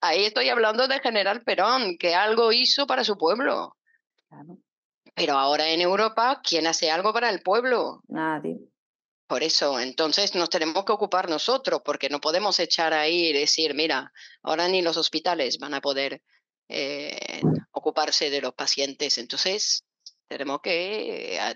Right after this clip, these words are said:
Speaker 1: tomar medidas y, eh, grupales,
Speaker 2: Punitivas. Hay que
Speaker 1: digamos.
Speaker 2: pegarle en el culo.
Speaker 1: <laughs>
Speaker 2: Ponerlo a trabajar en alguna cosa. ¿No sirve para esto? Para esto tienes que servir, macho. No, no,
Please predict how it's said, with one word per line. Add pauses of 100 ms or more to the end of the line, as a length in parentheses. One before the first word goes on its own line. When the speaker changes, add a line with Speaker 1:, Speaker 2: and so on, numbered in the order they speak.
Speaker 1:
tomar
medidas
y, (420)
eh,
grupales,
Speaker 2:
Punitivas.
Hay
que (320)
Speaker 1:
digamos.
Speaker 2:
pegarle
en
el
culo. (920)
Speaker 1:
<laughs> (360)
Speaker 2:
Ponerlo
a
trabajar
en
alguna
cosa. (420)
¿No
sirve
para
esto?
Para
esto
tienes
que
servir,
macho. (1700)
No,
no,